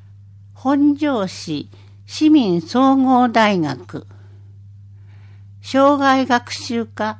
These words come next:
電話二二の三二四八。ファックス二五の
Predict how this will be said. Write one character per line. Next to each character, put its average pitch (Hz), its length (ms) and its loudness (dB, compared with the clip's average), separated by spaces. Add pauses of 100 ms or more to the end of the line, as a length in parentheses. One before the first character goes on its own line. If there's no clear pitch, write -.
(220)
電 208 340 -6
話 196 300 -2
二 247 300 0
二 285 320 4
の 165 320 0 (200)
三 269 500 2
二 254 280 2
四 185 260 0
八。 - 540 -10 (920)
フ - 140 -6
ァ 269 100 0
ッ - 20 -20 (160)
ク - 80 -14
ス - 320 -12 (380)
二 277 340 2
五 262 300 0
の 165 320 -4